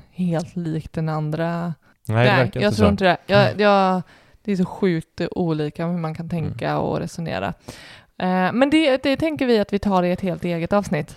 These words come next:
Speaker 2: Ja, vi får se när det kommer, om det är nästa eller om några veckor.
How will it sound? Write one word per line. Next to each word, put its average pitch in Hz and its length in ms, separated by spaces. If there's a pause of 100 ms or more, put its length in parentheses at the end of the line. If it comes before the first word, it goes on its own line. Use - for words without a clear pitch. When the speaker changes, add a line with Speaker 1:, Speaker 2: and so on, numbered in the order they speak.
Speaker 2:
Ja, 101 220
vi 113 120
får 107 80
se 107 140
när 101 80
det 95 60
kommer, 87 480
om 92 120
det 87 120
är 90 40
nästa 90 420
eller 82 320
om 50 120
några - 360
veckor. - 300